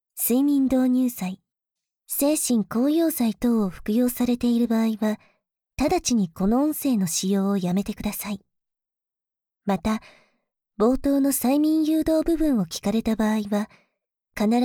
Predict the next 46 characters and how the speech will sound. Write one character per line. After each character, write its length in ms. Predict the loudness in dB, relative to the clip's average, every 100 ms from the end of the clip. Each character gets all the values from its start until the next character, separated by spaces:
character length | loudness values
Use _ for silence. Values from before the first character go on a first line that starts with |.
| 0
ず 220 | 0 -2 -4 _ _ _ _ _
最 320 | -2 2 2
後 100 | 2
に 140 | 2
収 260 | 0 0 0
録 180 | 0 -2
さ 160 | -4
れ 120 | -2
て 100 | -2
い 160 | -2 0
る 220 | -2 -4 _ _ _
催 260 | -4 0 2
眠 220 | 2 0
解 220 | 0 -2 0
除 160 | 0
音 100 | 0
声 300 | 0 -2 0
を 80 | -2
聞 220 | -4 -6
く 60 | -2
よ 180 | 0 2
う 40 |
に 80 | 0
し 100 | -2
て 100 | -4
く 100 | -4
だ 80 | -4
さ 220 | -6 -10
い。 100 | -12 _ _ _ _ _ _ _ _ _ _ _ _ _ _ _ _
次 320 | -4 -2 0 2
に、 260 | 0 -2 -10 _ _ _ _ _ _ _ _ _
あ 100 | 0
な 140 | 0
た 160 | 0 -2
が 140 | -2
リ 120 | -2 -2
ラ 100 | -2
ッ 40 |
ク 160 | -4 -4
ス 140 | -2
で 120 | -2
き 140 | -2 -4
る 140 | -4
環 240 | -4 -4
境 300 | -4 -2 -2
に 280 | -2 -4 -6